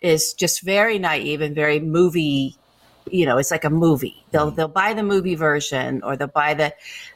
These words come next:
Speaker 1: the novel version. But when you get into it and you start really thinking about it, it's hard for Americans to, to make that connection, just as hard as it is for them to think,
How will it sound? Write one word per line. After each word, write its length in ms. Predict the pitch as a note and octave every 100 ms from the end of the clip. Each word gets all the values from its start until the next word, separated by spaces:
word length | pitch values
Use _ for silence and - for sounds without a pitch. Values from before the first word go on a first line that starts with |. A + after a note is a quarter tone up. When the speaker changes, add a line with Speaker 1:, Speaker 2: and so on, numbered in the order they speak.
| _ -
Speaker 1:
the 200 | D#3+ -
novel 540 | F3 F#3 G#3 G#3+ F#3+
version. 540 | D#3+ C#3+ B2 - A2+ B2+
But 160 | D3 D3+
when 160 | D#3
you 80 | D#3+
get 200 | D#3 F#3
into 320 | G3+ A3 - F3
it 80 |
and 80 | D#3+
you 40 | D3
start 300 | - C3+ - _
really 480 | - E3+ D#3+ D#3+ A#2+ _ _ _ _ -
thinking 360 | C4+ B3+ F#3+
about 340 | D#3 D3 B2 A#2
it, 220 | A2 - - - - _
it's 180 | F3+ F3
hard 580 | - - G3 F#3+ G#3 A3
for 120 | A3+
Americans 560 | G3 E3+ D#3+ D#3 D3+ -
to, 240 | - D3 C#3 _ _ _ _
to 100 | F#3
make 180 | D3+ D3
that 120 | B2
connection, 480 | - B2+ - - C#3
just 240 | G3+ G#3
as 120 | G3 -
hard 200 | G3+ G3+
as 100 | G3+
it 60 |
is 200 | F3 D#3
for 140 | - D#3
them 160 | D3+ C#3
to 60 |
think, 320 | C3+ C3 B2